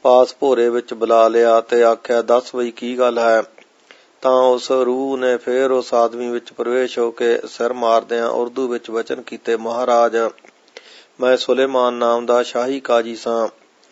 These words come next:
ਜੋ ਹੁਣ ਪ੍ਰੇਤ ਜੂਨੀ ਵਿੱਚ ਦੁੱਖ ਭੋਗ ਰਿਹਾ ਹਾਂ।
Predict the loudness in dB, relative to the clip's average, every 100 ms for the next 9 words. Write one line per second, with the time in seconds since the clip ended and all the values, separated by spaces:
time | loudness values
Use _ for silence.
0 | _ _ _ 0 2 4 2 0 0 -2
1 | -2 -6 -8 -6 -4 -4 -4 -6 -6 -8
2 | -6 -4 0 0 2 2 0 -2